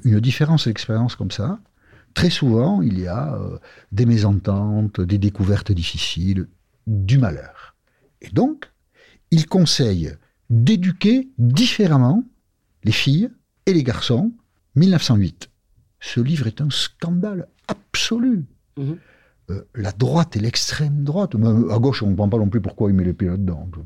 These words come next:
Speaker 1: puisque la gauche est surdéterminée par la question économique. Euh, mais la droite, la, la pornographie au Conseil d'État, enfin, brrr, terrible. C'est emblématique de ce que peut être la gauche et la droite. Après,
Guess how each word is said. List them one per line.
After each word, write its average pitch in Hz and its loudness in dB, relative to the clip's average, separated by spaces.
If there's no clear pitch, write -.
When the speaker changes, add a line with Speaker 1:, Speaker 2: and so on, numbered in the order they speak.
Speaker 1:
puisque - -14
la 78 -10
gauche 98 -4
est 101 -4
surdéterminée 107 0
par 104 -4
la 101 -2
question 95 -6
économique. 80 -8
Euh, 90 -8
mais 90 -6
la 85 -8
droite, 113 -8
la, 85 -18
la - -8
pornographie 107 0
au 87 -2
Conseil 87 -12
d'État, - -18
enfin, - -20
brrr, 392 4
terrible. 294 2
C'est - -2
emblématique 247 4
de 185 4
ce - -2
que - 0
peut 180 2
être 202 -2
la 139 0
gauche 160 -4
et 139 -12
la - -10
droite. - -16
Après, 113 -4